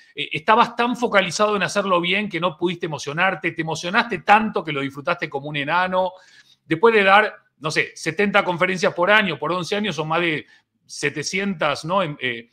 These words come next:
o, o casi mil conferencias, ¿te, te queda ese Felipe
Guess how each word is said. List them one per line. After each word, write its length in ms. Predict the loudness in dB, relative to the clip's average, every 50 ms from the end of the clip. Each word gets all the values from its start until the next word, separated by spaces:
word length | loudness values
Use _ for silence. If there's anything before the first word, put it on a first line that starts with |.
| _ _
o, 300 | -14 -14 -10 -10 -10 -8
o 60 | -6
casi 280 | -4 -4 -4 -2 -2 0
mil 440 | 4 6 6 6 4 2 -2 -8 -14 _ _ _ _
conferencias, 720 | -2 -2 -2 0 0 -2 -2 -2 0 0 -2 -2 -2 -6 -12 _ _ _ _ _ _
¿te, 100 | -10 -10
te 260 | -10 -8 -8 -8 -4
queda 300 | -2 0 2 4 4 4
ese 240 | 4 2 0 0 -2
Felipe 960 | -2 -2 -2 -2 0 0 -2 -2 -2 -2 0 2 2 2 0 -2 -6 -12 _